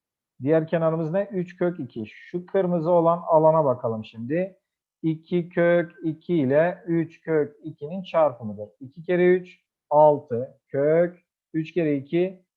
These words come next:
şey, e, iki kere üç ne olacak? Üç kök üçtü, pardon arkadaşlar. Burası üç kök üç olacak. Yanlış yazdık. Altı kök üçün yarısı üç kök üç. Burası ne olacak? Altı kök altı mı olacak?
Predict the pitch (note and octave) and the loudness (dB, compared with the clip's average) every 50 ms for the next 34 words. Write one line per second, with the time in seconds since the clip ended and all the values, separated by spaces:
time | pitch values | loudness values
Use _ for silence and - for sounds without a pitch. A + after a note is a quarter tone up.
0 | _ _ _ _ - E3 C#3 A2 A2 C3 B2+ B2 B2 B2 B2 A#2+ A#2+ A#2+ A#2+ A#2+ | _ _ _ _ -2 -2 -2 -2 -4 -6 -6 -6 -4 -2 -2 -2 -2 -2 -2 -4
1 | B2 B2 D3+ D3 - E3+ - - C#3+ C#3 C#3+ C#3 C#3 - D#3 C#3+ B2+ A#2 B2+ D#3 | -6 -8 -14 -18 -16 -10 -4 -2 0 0 0 -2 -4 -4 -4 -4 -4 -2 -4 -4
2 | F3 F3 F3 _ _ _ _ _ _ _ - D3+ D3 - - - E3 F3+ F3+ F3+ | -4 -6 -8 _ _ _ _ _ _ _ -10 -10 -10 -10 -8 -6 -6 -6 -6 -8
3 | _ - F3+ D#3+ - - - B2 G2+ - B2 A#2+ A2+ G2+ G#2 G#2 G2 G2 F#2+ - | _ -8 -8 -8 -8 -10 -14 -16 -10 -6 -4 -4 -4 -4 -6 -12 -14 -14 -16 -18
4 | G2+ G2 - E3+ E3 D3+ B2 A#2 G#2+ - - E3+ - - D#3+ C#3 - - - B2 | -20 -18 -16 -18 -18 -14 -12 -12 -12 -12 -14 -20 -18 -16 -16 -16 -14 -12 -12 -12
5 | A2+ - A#2+ A2 - G2+ G2 G#2 C#3 D#3 D#3 D#3 C3 A#2 G#2+ G2+ G#2 - G2 G2 | -10 -10 -14 -14 -14 -14 -12 -8 -8 -8 -8 -8 -8 -10 -10 -10 -12 -16 -20 -20
6 | G#2+ - D3+ _ _ _ - C3 B2+ B2 - C#3 A#2+ G#2 A2+ - - B2 A#2+ A2+ | -20 -20 -20 _ _ _ -6 -6 -6 -6 -6 -8 -8 -8 -10 -12 -10 -8 -8 -8
7 | G#2+ A2+ - F3 F3+ - - - A2 F#2 - - _ _ _ _ _ _ _ _ | -8 -10 -10 -10 -12 -12 -12 -14 -14 -14 -14 -20 _ _ _ _ _ _ _ _
8 | _ _ _ _ _ _ - E3+ F3 D#3+ E3+ F#3 F#3+ F#3 F3 C#3+ C3 D#3 D#3+ F3 | _ _ _ _ _ _ -2 0 0 0 0 0 0 2 2 2 2 2 2 0
9 | E3+ - D#3+ D3+ D#3 D#3+ D#3 D#3 - E3+ - E3+ D#3+ E3 F3+ F3 F3 - _ _ | 0 2 4 6 6 6 4 2 -6 -8 -2 0 2 2 2 0 -4 -8 _ _
10 | _ _ - D3 C#3+ D3 D3+ D3 - G#3+ F3 B2 G#2+ G#2+ - _ _ | _ _ 0 4 4 4 4 2 -2 -6 -6 -6 -6 -8 -12 _ _